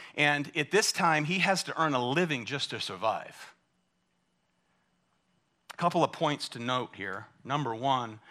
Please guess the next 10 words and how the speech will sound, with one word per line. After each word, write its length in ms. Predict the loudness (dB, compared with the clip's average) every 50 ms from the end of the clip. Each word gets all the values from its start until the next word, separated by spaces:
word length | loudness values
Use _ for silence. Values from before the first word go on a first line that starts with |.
| -20 -20 -20 -20 _ _
Paul 400 | -2 2 4 6 6 4 2 0
eagerly 560 | 0 0 0 0 0 0 0 2 2 2 0
engaged 520 | 0 -2 -4 -4 -4 -4 -4 -4 -6 -8 -10
in 180 | -10 -12 -12 -10
team 600 | -10 -6 -4 -2 -2 0 -2 -2 -4 -8 -8 -6
ministry. 580 | -6 -6 -8 -8 -10 -12 -12 -12 -14 -14 -16 -20 _ _ _ _ _ _ _ _ _ _ _ _ _ _ _ _ _ _ _ _ _ _ _ _ _ _ _ _ _ _ _ _ _
He 100 | -12 -8
sought 320 | -4 -2 0 0 0 0
it 100 | 0 -2
out. 280 | -2 -2 -2 -2 -6 -10